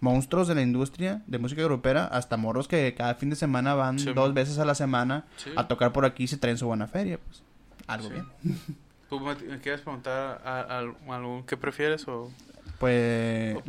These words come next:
Speaker 2: prefieres
Speaker 1: neta,
Speaker 2: dejarla?
Speaker 1: yo creo que me, me la guardo para la próxima, ¿no?
Speaker 2: Ok, entonces
Speaker 1: <laughs>
Speaker 2: para que nos vean el próximo.
Speaker 1: Simón, capítulo, a lo mejor,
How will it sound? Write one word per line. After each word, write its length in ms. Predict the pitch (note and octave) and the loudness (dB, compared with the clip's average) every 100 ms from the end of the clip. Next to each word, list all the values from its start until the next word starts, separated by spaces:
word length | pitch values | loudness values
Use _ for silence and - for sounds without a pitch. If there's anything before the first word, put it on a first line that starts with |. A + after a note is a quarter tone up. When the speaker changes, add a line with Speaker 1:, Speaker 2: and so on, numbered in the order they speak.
| B2 | 0
Speaker 2:
prefieres 200 | A#2+ B2+ | 2 2
Speaker 1:
neta, 60 | C#3 | 0
Speaker 2:
dejarla? 420 | - B2 B2+ B2+ A#2+ B2+ - - | -2 -6 -4 -6 -8 -14 -20 -10
Speaker 1:
yo 100 | - | -2
creo 180 | C#3 C#3+ | 2 2
que 80 | E3 | 2
me, 100 | D#3 | 0
me 100 | C#3+ | 2
la 80 | B2 | 4
guardo 220 | A#2 C3+ | 4 4
para 140 | C#3+ B2 | 4 2
la 60 | |
próxima, 400 | A2+ A2+ - A#2+ | 2 -4 0 0
¿no? 120 | A#2 B2+ | 2 -2
Speaker 2:
Ok, 180 | C3 - | -4 -2
entonces 500 | - C3+ C3 D#3+ D#3+ | 4 6 8 6 6
Speaker 1:
<laughs> 60 | D3+ | 4
Speaker 2:
para 120 | C3+ | 4
que 200 | C3 B2 | 6 4
nos 140 | B2 B2 | 4 4
vean 180 | B2 | 4
el 60 | C3+ | 4
próximo. 640 | C#3 C3+ - C#3+ C3 A#2+ B2 - - - | 2 0 -2 -2 -2 -2 -8 -18 -20 -20
Speaker 1:
Simón, 460 | - C3+ B2+ A#2+ A#2+ - - _ | -6 0 2 2 0 -8 -20 _
capítulo, 560 | - A#2+ C3+ C#3+ E3+ D#3+ | -6 -4 -2 2 4 6
a 60 | |
lo 100 | B2+ | 6
mejor, 560 | A#2+ A#2 B2+ C3 C3+ C3+ | 4 4 6 6 6 0